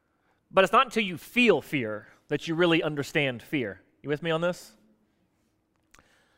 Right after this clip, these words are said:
I want to help you try to experience this. I don't know if you're going to. It's always a risk when you're trying to help s-, when you're trying to get somebody to experience something by using their imagination. But if you will and you want to play along,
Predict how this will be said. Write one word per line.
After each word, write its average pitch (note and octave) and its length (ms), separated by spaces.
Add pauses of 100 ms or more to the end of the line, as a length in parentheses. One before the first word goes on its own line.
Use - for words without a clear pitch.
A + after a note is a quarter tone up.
(380)
I G#3 100
want C4+ 180
to D4 80
help B3+ 200
you G3 60
try G3 220
to F3+ 80
experience C#3 580
this. - 440 (280)
I F3+ 80
don't G#3 140
know F#3 120
if F3+ 100
you're F3 100
going E3+ 320
to. E3+ 200
It's - 120
always E3+ 540
a D3+ 80
risk D#3 360
when D3 120
you're C#3 100
trying D3+ 300
to C3+ 80
help D#3 200
s-, - 140
when C#3 120
you're C#3 100
trying D3 260
to B2+ 60
get D3 220
somebody C#3+ 240
to B2+ 40
experience D3 540
something C#3+ 480 (440)
by C#3+ 80
using C#3+ 300
their C3 100
imagination. C3 720 (960)
But A3 160
if B3 100
you B3+ 80
will B3 160
and A#3 80
you G#3+ 60
want G#3 160
to - 40
play G3+ 120
along, E3 420